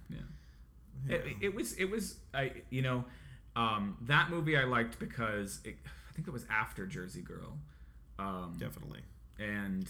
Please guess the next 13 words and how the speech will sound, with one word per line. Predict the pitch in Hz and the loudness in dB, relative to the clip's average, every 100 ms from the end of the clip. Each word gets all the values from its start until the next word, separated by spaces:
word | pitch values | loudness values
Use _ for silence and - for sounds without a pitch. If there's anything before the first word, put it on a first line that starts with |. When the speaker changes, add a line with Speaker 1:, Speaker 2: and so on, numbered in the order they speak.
| - - | -6 -4
Speaker 1:
and | 110 101 98 | -2 0 0
it | 113 113 | 0 0
was | 117 110 | 0 0
very | 110 123 123 | 2 4 6
much | 120 117 - | 4 2 0
him | 117 110 107 | 0 0 -2
just, | 101 107 101 - - | -2 -4 -4 -6 -8
like, | 98 95 - | -4 -4 -2
letting | 104 107 107 104 104 104 101 | -2 0 0 0 0 -2 -4
his | 110 101 98 - - 92 | -2 -2 -4 -6 -6 -2
weirdo | 104 107 104 98 95 | 0 0 0 0 -2
flag | - 104 101 98 98 | -4 -2 0 -2 -4
fly. | - 107 107 98 | -6 -2 0 -2